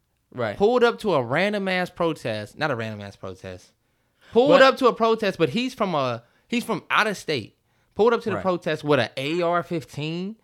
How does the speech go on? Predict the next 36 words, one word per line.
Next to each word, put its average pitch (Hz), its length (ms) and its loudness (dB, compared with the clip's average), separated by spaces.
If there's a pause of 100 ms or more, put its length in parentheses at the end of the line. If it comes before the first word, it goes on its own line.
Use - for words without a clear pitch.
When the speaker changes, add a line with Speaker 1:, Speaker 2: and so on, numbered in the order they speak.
(160)
Speaker 2:
and 139 120 -4
his 180 200 2
young 175 280 2
ass 175 240 -2
is 139 100 -12
running 165 280 -2
around 170 440 2 (280)
acting 175 260 0
like 160 180 -2
he's, 185 200 -6
and 170 140 -6
did 185 100 -2
you 226 60 -4
see 254 120 -6
what 220 100 -4
the 165 80 -4
cop 190 280 -6
said? 214 380 -6
I 170 60 -4
mean, 160 260 -2
the, 127 260 -4 (380)
the 143 280 0 (400)
Kenosha 170 960 -2 (540)
Police 175 260 -2
Department? 190 480 -6 (260)
Speaker 1:
Mm-mm. 110 260 -14 (640)
Speaker 2:
The 190 120 4
Kenosha 196 680 -2
de-, 160 140 -4 (240)
Police 170 280 -4
Department, 131 460 -4
like, 120 160 -8
the 110 60 -6
head 139 240 -2
of 135 260 0
whatever, 113 480 -4